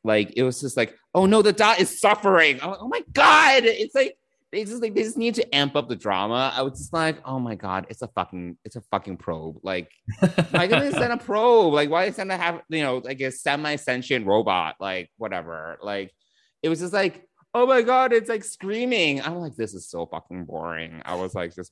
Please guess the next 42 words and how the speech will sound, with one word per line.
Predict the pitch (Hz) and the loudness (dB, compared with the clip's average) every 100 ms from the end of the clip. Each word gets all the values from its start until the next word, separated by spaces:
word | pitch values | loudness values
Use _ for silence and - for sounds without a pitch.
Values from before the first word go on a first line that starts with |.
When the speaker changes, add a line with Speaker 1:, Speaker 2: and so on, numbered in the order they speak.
| - | -4
Speaker 1:
bored | 135 80 82 | -4 -2 -4
out | 139 | -4
of | |
my | 82 | -4
mind. | 87 85 85 85 87 - | -6 -6 -4 -6 -8 -6
It | 110 | -6
was | 107 | -6
just | 107 | -6
like, | 120 107 104 - - - - - - - _ _ | -2 0 -2 -4 -8 -8 -8 -20 -20 -20 _ _
we | 117 117 | -2 2
Speaker 2:
Yeah. | 123 131 | 4 4
Speaker 1:
know | 139 | 4
they're | 135 | 2
gonna | 127 131 | 0 0
Speaker 2:
Oh. | |
Speaker 1:
get | 123 117 | 2 2
out. | 107 104 101 95 - - - - 95 | 2 2 0 -2 -12 -16 -18 -14 -12
It's | 95 | -12
just | 92 95 | -12 -8
a | |
matter | 87 85 82 | -6 -6 -6
of | 80 | -8
time. | 82 76 71 71 73 - | -12 -12 -12 -14 -18 -12
Like, | 82 78 78 80 _ _ | -10 -8 -10 -16 _ _
you | 85 82 | -12 -12
know, | 80 76 82 87 _ _ _ - | -12 -14 -16 -18 _ _ _ -12
I, | 85 | -2
I | |
Speaker 2:
Yeah. | 82 98 87 | 2 2 2
Speaker 1:
don't | 90 | 0
know. | 92 90 87 | -2 -2 -4
There, | 98 95 95 92 - _ _ _ _ | -2 0 2 -2 -6 _ _ _ _
there | 127 143 | 2 6
were | 156 170 | 8 6
some | 180 165 | 4 -2
stakes, | - 120 117 147 - - | -2 0 0 -2 -6 -6
I | |
guess, | 113 117 117 - | -2 0 -2 -2
like, | 110 104 101 98 | -2 0 -2 -6
you | 113 | -6
know, | 98 - | -4 0
oh, | 113 90 90 | 2 2 -2